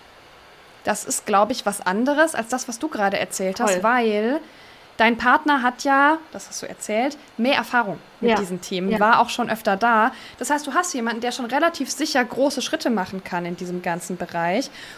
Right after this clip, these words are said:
Speaker 1: und du versuchst mitzuhalten.
Speaker 2: Ja.
Speaker 1: Ja, also wen nehme ich da mit im Sinne von,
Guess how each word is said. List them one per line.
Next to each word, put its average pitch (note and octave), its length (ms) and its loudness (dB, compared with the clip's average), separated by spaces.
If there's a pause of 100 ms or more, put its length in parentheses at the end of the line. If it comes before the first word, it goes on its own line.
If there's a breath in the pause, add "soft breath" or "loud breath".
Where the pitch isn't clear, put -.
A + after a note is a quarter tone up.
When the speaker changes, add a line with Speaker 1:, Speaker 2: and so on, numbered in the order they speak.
Speaker 1:
und B3 160 4
du E4 40 2
versuchst A3+ 420 -2
mitzuhalten. F#3+ 680 -8
Speaker 2:
Ja. G#3 180 0 (800 loud breath)
Speaker 1:
Ja, G#3 340 4
also B3 420 4 (720)
wen C4 400 2
nehme D4 240 4
ich D4 120 -2
da A#3 120 4
mit B3 220 0
im B3 100 2
Sinne C4+ 260 2
von, B3 320 2